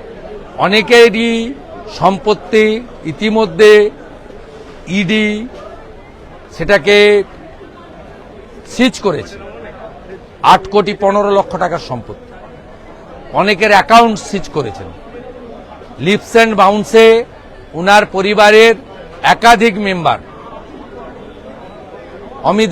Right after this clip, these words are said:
ব্যানার্জি, লতা ব্যানার্জি, রুচিরা ব্যানার্জি, অনেকেই লিপস অ্যান্ড বাউন্সের ডিরেক্টর, যে লিপস অ্যান্ড বাউন্সের মাধ্যমে কালীঘাটের কাকু থেকে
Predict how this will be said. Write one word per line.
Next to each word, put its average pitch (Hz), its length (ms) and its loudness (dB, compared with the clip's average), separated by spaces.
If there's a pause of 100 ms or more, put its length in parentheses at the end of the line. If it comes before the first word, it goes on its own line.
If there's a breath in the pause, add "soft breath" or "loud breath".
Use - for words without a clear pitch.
ব্যানার্জি, 190 460 0 (400)
লতা 175 320 4
ব্যানার্জি, 185 540 -2 (720)
রুচিরা 214 480 0
ব্যানার্জি, 175 520 -2 (760)
অনেকেই 240 520 2
লিপস 214 280 -6
অ্যান্ড 226 180 0
বাউন্সের 220 420 -2
ডিরেক্টর, 208 480 -2
যে 185 100 -4
লিপস 190 280 -6
অ্যান্ড 226 200 0
বাউন্সের 214 520 -2
মাধ্যমে 202 480 -4 (840)
কালীঘাটের 190 560 -2
কাকু 185 280 -2
থেকে 202 220 -6